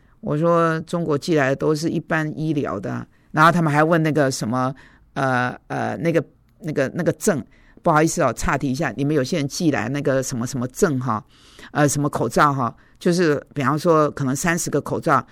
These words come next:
就用一个食物袋或什么塑料袋绑起来，然后什么都没有。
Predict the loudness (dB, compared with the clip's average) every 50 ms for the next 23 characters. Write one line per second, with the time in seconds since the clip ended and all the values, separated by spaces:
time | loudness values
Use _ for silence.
0 | -16 _ _ 2 4 4 4 4 2 2 2 0 0 0 0 2 4 4 4 4
1 | 4 2 2 2 2 0 -2 -2 -4 -6 -6 -2 0 2 2 2 2 0 -2 -2
2 | -2 -4 -4 -2 -2 -2 -2 -2 -2 -2 -2 -6 -10 _ -20 -20 -20 -20 -20 _
3 | _ _ _ _ -2 0 4 6 6 6 6 6 2 -4 -8 -6 -4 0 0 2
4 | 2 4 4 4 6 4 4 4 2 0 0 -2 -6